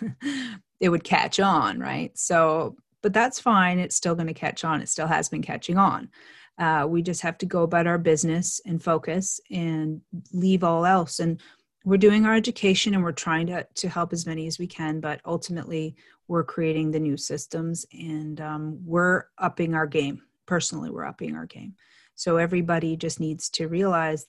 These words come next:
that if they want to get out of the state of fear, um, and, uh, come into their empowerment,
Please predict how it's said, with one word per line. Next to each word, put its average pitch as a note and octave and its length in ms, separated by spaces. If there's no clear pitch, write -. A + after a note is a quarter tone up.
that D#3 380
if - 220
they F3+ 140
want E3+ 460
to D#3+ 560
get F3 160
out F3+ 140
of G3 240
the G3 80
state F3 300
of F#3 100
fear, F3+ 500
um, D#3+ 640
and, E3 400
uh, D#3+ 160
come E3+ 220
into E3+ 280
their D#3+ 220
empowerment, F#3 680